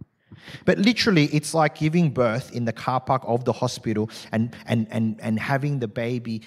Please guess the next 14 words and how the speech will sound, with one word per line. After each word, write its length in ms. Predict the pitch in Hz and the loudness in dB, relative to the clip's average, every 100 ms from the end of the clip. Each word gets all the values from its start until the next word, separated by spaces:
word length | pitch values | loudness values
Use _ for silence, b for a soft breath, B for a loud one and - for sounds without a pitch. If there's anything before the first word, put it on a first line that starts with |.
| B | B
nursed 580 | 104 113 117 113 - - | -4 2 2 0 -4 -6
in 160 | 107 | -4
a 40 | 104 | 0
Telstra 580 | - - 113 - - 104 | 4 4 4 -10 -10 -10
phone 300 | - 101 101 | -8 -8 -8
booth. 300 | 90 82 _ b - | -12 -14 _ b -2
That's 200 | 139 - | -2 0
the 100 | 165 | -4
closest 460 | - 127 - 117 | 0 0 0 -2
I 100 | 113 | -2
got 300 | 101 104 - | -2 -4 -4
modern 340 | 104 101 107 104 | -4 -2 -2 -6
terms, 440 | - 92 87 - | -6 -6 -8 -12
right? 200 | 87 120 | -10 -12